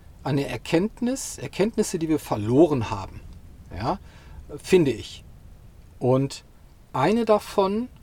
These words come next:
ähm, war zum Beispiel, ähm, das Thema Depression. Und Depression ist immer ein schwieriges Thema und man sieht das und hört das auch immer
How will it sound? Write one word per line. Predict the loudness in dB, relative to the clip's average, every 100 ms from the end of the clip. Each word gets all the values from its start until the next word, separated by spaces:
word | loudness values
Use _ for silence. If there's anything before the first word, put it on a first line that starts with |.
| -20 -20 -6
ähm, | 0 2 2 0 -4 -8 -20 -20 -12
war | 0 0
zum | 0 -2 2
Beispiel, | 4 2 -2 -4 2 4 2 -2 -14 -16 -12 -2
ähm, | 0 0 -2 -8 -12
das | -6 -6 -6
Thema | -2 0 4 4 2 -2 -16 -16
Depression. | -4 -4 -4 -6 -4 2 4 4 -4 -16 -20 -20 -10
Und | -4
Depression | -4 -4 -6 0 2 4 0
ist | -4
immer | -2 0
ein | 0
schwieriges | -4 -2 0 0 -2 -6
Thema | -4 -2 0 -2 -4 -10 -16 -20 -8
und | -4 0
man | 0 0
sieht | -4 -4
das | -4 -2
und | 0
hört | 2 2
das | 0 -4
auch | -8
immer | -2 2 2